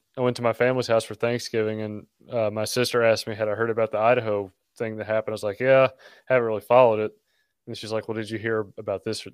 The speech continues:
you know, the other two, um, in Washington and Oregon?" I was like, "No." So she told me about it and, uh, got it off these two websites or whatever. Um, and yeah, it's crazy. I mean, it's, they have to be connected.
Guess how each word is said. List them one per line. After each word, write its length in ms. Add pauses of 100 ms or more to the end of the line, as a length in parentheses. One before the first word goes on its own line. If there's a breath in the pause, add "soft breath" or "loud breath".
(120)
you 120
know, 240
the 140
other 220
two, 440 (560)
um, 500 (340)
in 160
Washington 500
and 100
Oregon?" 220
I 40
was 60
like, 140
"No." 300 (800)
So 120
she 140
told 220
me 60
about 240
it 120
and, 220 (1300)
uh, 420 (220)
got 140
it 40
off 120
these 160
two 140
websites 540
or 60
whatever. 320 (120)
Um, 460 (580)
and 120
yeah, 160
it's 100
crazy. 300
I 20
mean, 140
it's, 260
they 320
have 340
to 80
be 120
connected. 460